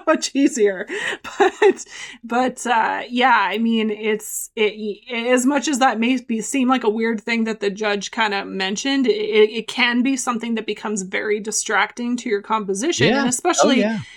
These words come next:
Speaker 1: especially, you know, when we were talking about your work, how, you know, your, subject matter tends to be, um, simple in the sense that you're focusing just on the subject. If
Speaker 2: Right.
Speaker 1: you've now got this little scribble in the corner, like, that's now distracting your eye. And,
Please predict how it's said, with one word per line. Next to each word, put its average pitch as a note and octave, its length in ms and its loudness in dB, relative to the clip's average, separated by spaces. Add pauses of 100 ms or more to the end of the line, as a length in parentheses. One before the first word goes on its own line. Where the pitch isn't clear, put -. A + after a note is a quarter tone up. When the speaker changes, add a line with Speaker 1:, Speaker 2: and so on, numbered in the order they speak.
(140)
Speaker 1:
especially, D4+ 460 2
you B3 80 2
know, G#3+ 100 2
when A3 160 0
we A3 80 2
were A3 100 2
talking A#3+ 260 -2
about G#3 140 -2
your G#3 120 2
work, B3 240 0
how, G#3 220 0
you G#3 400 -4
know, G3+ 140 0
your, G3 380 0
subject A#3+ 420 -4
matter G#3+ 260 -4
tends G#3 340 -6
to G3+ 80 -10
be, G3+ 320 -2
um, F#3+ 480 -6
simple A#3 400 -2
in G3+ 80 -2
the G3 80 -2
sense G#3+ 220 -6
that G3 100 -4
you're F#3+ 120 0
focusing G3+ 520 -4
just G3 300 -6
on F#3+ 120 -8
the F3+ 80 -10
subject. G#3+ 520 -2 (320)
If - 80 0
Speaker 2:
Right. - 100 4
Speaker 1:
you've D4 180 2
now B3 260 4
got A3+ 240 0
this B3 200 -2
little G#3+ 240 2
scribble C#4 440 -2
in G#3+ 120 -2
the G3 80 -4
corner, G3+ 540 -2
like, G#3 240 -2
that's B3+ 240 0
now A#3+ 160 2
distracting G3+ 600 -4
your F#3 220 -8
eye. G3 260 -8 (340)
And, A3 220 2